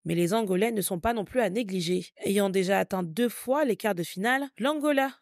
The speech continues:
est sorti en tête d'un groupe composé du Burkina Faso, de la Mauritanie et de l'Algérie. L'autre grande rencontre du jour oppose la République démocratique du Congo à la Guinée, un duel d'outsiders que pas grand monde n'attendait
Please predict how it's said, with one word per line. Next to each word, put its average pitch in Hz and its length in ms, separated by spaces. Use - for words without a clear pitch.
est 226 80
sorti 233 340
en 214 80
tête 196 240
d'un 185 140
groupe 175 240
composé 180 420
du 170 120
Burkina 180 420
Faso, 220 340
de 196 60
la 214 120
Mauritanie 240 600
et 170 80
de 170 80
l'Algérie. 208 680
L'autre 214 340
grande 190 280
rencontre 208 460
du 202 100
jour 254 340
oppose 240 320
la 190 140
République 208 400
démocratique 185 540
du 190 100
Congo 180 400
à - 80
la 254 100
Guinée, 202 400
un 190 100
duel 170 260
d'outsiders 190 680
que 254 160
pas 294 180
grand 226 220
monde 277 280
n'attendait 214 680